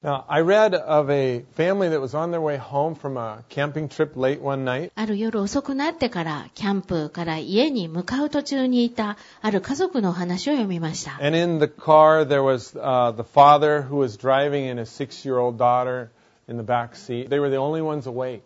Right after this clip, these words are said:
Speaker 2: そしてその車の中で起きているのは運転しているお父さんと、そして後部座席に乗っている六歳の娘さんだけでした。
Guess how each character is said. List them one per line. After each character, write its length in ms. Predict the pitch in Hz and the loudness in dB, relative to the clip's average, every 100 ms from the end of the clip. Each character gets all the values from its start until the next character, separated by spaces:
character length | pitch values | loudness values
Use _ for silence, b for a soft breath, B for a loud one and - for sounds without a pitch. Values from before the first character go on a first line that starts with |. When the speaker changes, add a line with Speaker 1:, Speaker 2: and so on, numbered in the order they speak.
| - | -16
Speaker 2:
そ 160 | 226 | -14
し 140 | 208 - | -12 -10
て 180 | 226 | -8
そ 120 | 233 226 | -6 -6
の 120 | 220 | -6
車 400 | 226 214 208 202 | -6 -4 -4 -4
の 60 | 202 | -4
中 280 | 247 247 | -6 -6
で 360 | 185 170 151 - - | -6 -6 -6 -12 -8
起 220 | 311 349 | -6 -4
き 20 | |
て 100 | 330 | -4
い 60 | 190 | -4
る 100 | 170 | -4
の 140 | 160 | -4
は 160 | 170 220 | -4 -4
運 120 | 202 | -4
転 260 | 196 196 185 | -4 -4 -4
し 80 | 190 | -4
て 80 | |
い 20 | 185 | -6
る 80 | |
お 60 | 175 | -6
父 180 | 262 269 | -4 -4
さ 180 | 226 160 | -6 -10
ん 60 | |
と、 220 | 156 131 | -10 -14
そ 120 | 156 190 | -8 -8
し 140 | - | -6
て 180 | 247 269 B B - | -6 -6 B B -8
後 180 | 220 | -4
部 140 | 208 208 | -2 -2
座 120 | 214 | -4
席 260 | 208 190 170 | -4 -6 -8
に 80 | |
乗 120 | 170 170 | -8 -10
っ 40 | |
て 160 | 170 196 | -6 -6
い 40 | 208 | -4
る 240 | 294 311 | -6 -8
六 200 | 185 294 | -8 -8
歳 300 | 294 262 185 | -4 -4 -2
の 80 | 165 | -6
娘 380 | 180 254 254 254 | -8 -6 -6 -6
さ 160 | 226 | -6
ん 40 | 220 | -6
だ 120 | 190 | -8
け 140 | 226 | -8
で 100 | 247 | -8
し 100 | 202 | -10
た。 180 | 151 - | -14 -18